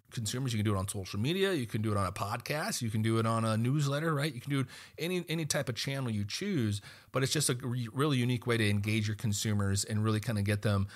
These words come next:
um, really, really become a loyal consumer. 'Cause, right, you're going down this, the, going down the sales funnel, right? You're trying to create a really loyal customer.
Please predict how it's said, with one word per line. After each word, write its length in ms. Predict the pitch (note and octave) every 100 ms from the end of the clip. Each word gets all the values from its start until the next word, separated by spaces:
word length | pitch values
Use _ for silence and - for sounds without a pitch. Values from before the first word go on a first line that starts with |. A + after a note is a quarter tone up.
| - -
um, 300 | G#2+ G#2 G2+ -
really, 380 | - D3 G3 B2+ C3
really 280 | C3 D3+
become 280 | B2 A2 B2
a 40 | G#2
loyal 360 | G2+ A#2+ G#2+
consumer. 380 | G2 G#2 C3+ G#2
'Cause, 120 | A2+
right, 140 | A2+ A2+
you're 80 |
going 180 | A2+ C3
down 140 | A#2 G#2
this, 180 | G2+ - -
the, 100 | A2+
going 320 | A#2 A#2 A#2
down 160 | B2 C3+
the 80 |
sales 340 | C3 C3+ B2+ A2+
funnel, 280 | A2 F#2+ F#2
right? 180 | G2
You're 100 | G#2
trying 200 | G2+ A2+
to 120 | G#2+ G#2
create 240 | A2+ G2+
a 60 | G2+
really 320 | G#2+ A#2+ A#2
loyal 540 | G#2+ G#2 G#2 G#2+ A2
customer. 520 | G#2+ G#2 - - E2+